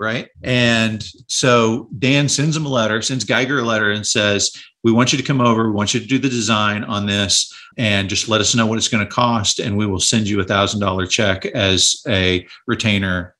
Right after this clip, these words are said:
to come on over." And the guys at Brandywine said, "We don't wanna pay this guy a thousand dollars." So Dan's like, "Then I'll write him a check myself."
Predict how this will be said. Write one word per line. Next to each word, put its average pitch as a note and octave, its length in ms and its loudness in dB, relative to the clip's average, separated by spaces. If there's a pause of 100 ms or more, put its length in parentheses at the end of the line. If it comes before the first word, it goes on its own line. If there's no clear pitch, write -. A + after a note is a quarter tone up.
(120)
to B2 60 -4
come G2+ 200 -2
on F#2 140 0
over." E2+ 320 -6 (380)
And G#2 340 -2 (120)
the G#2+ 200 -4
guys G2+ 220 0
at F#2 60 -10
Brandywine G2+ 480 -2
said, F2+ 340 -4
"We G2+ 100 0
don't A2+ 180 2
wanna G#2+ 180 0
pay B2+ 160 0
this G#2 180 -2
guy E2 140 -2
a D#2+ 80 -4
thousand E2 320 -2
dollars." - 440 -6 (280)
So B2+ 120 -6
Dan's G2 260 0
like, F#2 240 0 (200)
"Then F#2+ 180 -4
I'll E2 140 -4
write F#2 220 0
him F#2+ 120 0
a F2+ 60 -2
check - 360 -6
myself." - 640 -4